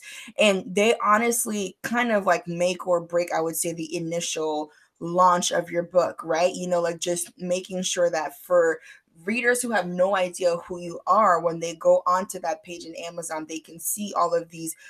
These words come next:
positive reviews, and they're honest reviews. They're verified reviews by Amazon, but, um, they're positive, which really encourages readers. I know the first thing I do when I go on Amazon,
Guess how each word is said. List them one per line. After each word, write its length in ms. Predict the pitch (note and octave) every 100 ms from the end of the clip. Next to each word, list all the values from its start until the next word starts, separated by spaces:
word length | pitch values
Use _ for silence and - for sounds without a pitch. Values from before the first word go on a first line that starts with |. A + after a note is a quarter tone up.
| - -
positive 640 | - A#3+ A3 G#3+ F#3+ F3+
reviews, 640 | F3 E3+ G3+ G#3 F3 E3 - -
and 160 | - A#3
they're 180 | C4+ -
honest 380 | C4 D#4+ D4+ C#4+
reviews. 400 | B3 B3+ C4 F#3+
They're 220 | F3+ F3
verified 600 | E3 F#3 A3 A3 G3+ F#3+
reviews 380 | F#3 F#3 F#3 F3+
by 180 | E3+
Amazon, 600 | E3+ F#3+ C4+ A#3 F3+ E3+ A3 - - -
but, 260 | G3 G#3
um, 220 | F#3+ F3+ -
they're 160 | G3 G3+
positive, 800 | G3+ - B3 B3+ A#3+ G3 E3+ C3+
which 340 | E3 F#3+ F#3+ F3+ E3+
really 340 | G3+ A3+ A#3
encourages 540 | G#3 F#3+ A3 G3+ F#3+ F#3+
readers. 260 | G#3+ F#3 -
I 240 | G3+ A#3+ D4
know 400 | B3 A3 C4 C#4 - - -
the 100 | G#3+
first 400 | - G#3 A#3 -
thing 160 | A#3+
I 160 | G#3 G3+
do 160 | G3+ G3+
when 100 | G3+
I 100 | F#3
go 100 | F#3+
on 120 | F#3
Amazon, 540 | F#3 F#3+ G3 G3+ G#3+